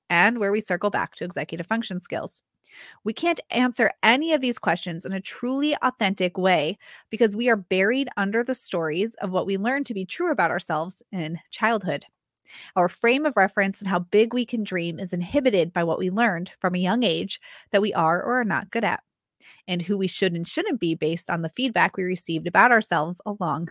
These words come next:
the way. The development of your executive function skills and whether or not they met the expectations of the grown-ups around you at any point created your inner dialogue and what you think to be true about yourself.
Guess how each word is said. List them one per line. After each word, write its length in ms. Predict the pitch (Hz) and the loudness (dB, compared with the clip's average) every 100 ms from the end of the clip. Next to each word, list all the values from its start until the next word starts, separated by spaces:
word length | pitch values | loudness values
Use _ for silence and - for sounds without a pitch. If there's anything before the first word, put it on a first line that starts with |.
| - | -4
the 80 | 180 | 0
way. 300 | 175 175 - _ _ _ _ _ _ _ - - - - | 2 0 -6 _ _ _ _ _ _ _ -20 -20 -12 2
The 80 | 220 | 6
development 500 | 226 240 311 339 320 | 8 10 8 6 0
of 80 | 254 | 2
your 100 | - | 2
executive 560 | 214 202 202 233 214 | 0 -2 -2 -2 -4
function 320 | 202 202 214 | -4 -4 -6
skills 400 | 202 - 214 220 | -4 0 2 0
and 120 | 208 196 | -2 -2
whether 220 | 190 196 | 0 0
or 80 | 202 | 0
not 220 | 190 196 | -2 -4
they 80 | 185 | -4
met 180 | 175 | -4
the 100 | - | -4
expectations 720 | 185 - 196 - 180 - 185 196 | -6 -4 -8 -4 -6 -4 -6 -6
of 100 | 202 | -6
the 80 | |
grown-ups 480 | 202 180 190 214 - | -2 -2 -2 -6 -4
around 280 | 226 196 185 | 0 0 0
you 140 | 196 | -2
at 80 | 190 | -2
any 220 | 180 175 214 | -4 -6 -8
point 440 | - 170 202 - _ - - _ | -8 -6 -8 -12 _ -20 -20 _
created 500 | - 247 220 220 247 | -6 0 2 2 0
your 140 | 247 - | -4 -4
inner 220 | 190 190 | -4 -2
dialogue 580 | 190 156 170 160 139 185 - - | -2 -2 0 -2 -2 -6 -16 -10
and 100 | 208 | -6
what 100 | 214 | -6
you 60 | 226 | -4
think 220 | 240 240 | -4 -4
to 80 | 226 | -6
be 100 | 208 | -6
true 220 | - 202 | -2 0
about 200 | 180 - | 0 -4
yourself. 460 | 180 - 170 - | -8 -6 -6 -8